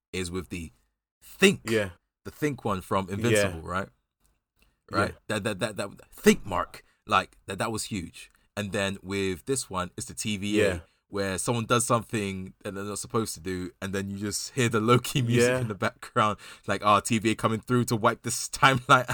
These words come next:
Speaker 1: out."
Speaker 2: I mean, those were good ones. You know what's my favorite one? But it's like, it's,
Speaker 1: Which one?
Speaker 2: it's
Speaker 1: Which
Speaker 2: so
Speaker 1: one?
Speaker 2: rare. Like, I'm trying to find it again. But it's literally, imagine a dude, like, he's on the toilet, he's struggling, right, to get it out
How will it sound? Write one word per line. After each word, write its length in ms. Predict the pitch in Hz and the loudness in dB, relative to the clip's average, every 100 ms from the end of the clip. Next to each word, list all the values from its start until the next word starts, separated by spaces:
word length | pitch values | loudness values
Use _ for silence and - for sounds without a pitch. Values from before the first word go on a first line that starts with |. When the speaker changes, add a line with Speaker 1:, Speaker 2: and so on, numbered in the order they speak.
| - | -2
Speaker 1:
out." 120 | 135 | 0
Speaker 2:
I 60 | 113 | 2
mean, 180 | 131 131 | 0 2
those 240 | 143 147 | 2 4
were 80 | 139 | 2
good 220 | 117 139 | 2 0
ones. 180 | 131 110 | 2 0
You 60 | 120 | 0
know 80 | 151 | 0
what's 160 | 143 | 2
my 100 | 120 | 0
favorite 520 | 101 - 120 107 107 | -2 -2 -2 0 -2
one? 420 | 95 98 98 123 - _ _ - | -2 -2 -2 -4 -10 _ _ -2
But 160 | 107 | -2
it's 180 | 101 - | -2 -2
like, 160 | 110 107 | -2 0
it's, 80 | 107 | -2
Speaker 1:
Which 160 | 104 | -2
one? 120 | 107 85 | -2 0
Speaker 2:
it's 100 | 87 | -2
Speaker 1:
Which 100 | 87 | 0
Speaker 2:
so 180 | 120 120 | 0 0
Speaker 1:
one? 160 | 104 | 0
Speaker 2:
rare. 240 | 110 107 92 | 0 2 0
Like, 180 | 85 - | -2 -4
I'm 140 | 95 | -6
trying 240 | - 127 | -4 -4
to 120 | 113 107 | -4 -4
find 340 | 120 113 101 | -2 -2 -2
it 40 | |
again. 300 | 87 82 78 - - - - | -6 -8 -12 -16 -20 -8 -4
But 140 | 101 | -2
it's 120 | 98 | -4
literally, 500 | 110 123 - 104 95 | -4 -4 -4 -8 -6
imagine 540 | 95 101 110 113 117 107 | -6 -6 -6 -6 -6 -6
a 120 | 95 | -10
dude, 320 | 87 104 95 | -8 -8 -8
like, 260 | 87 80 73 _ _ _ | -8 -8 -10 _ _ _
he's 160 | 104 98 | -10 -4
on 100 | 104 | -4
the 80 | 95 | -4
toilet, 420 | - 107 92 76 | -6 -4 -4 -6
he's 140 | 92 - | -12 -14
struggling, 600 | - 107 95 90 82 80 | -6 -4 -4 -6 -8 -8
right, 280 | 80 90 - | -8 -8 -8
to 100 | 85 | -10
get 220 | 98 92 | -6 -6
it 160 | 85 80 | -6 -4
out 260 | 90 78 | -4 -4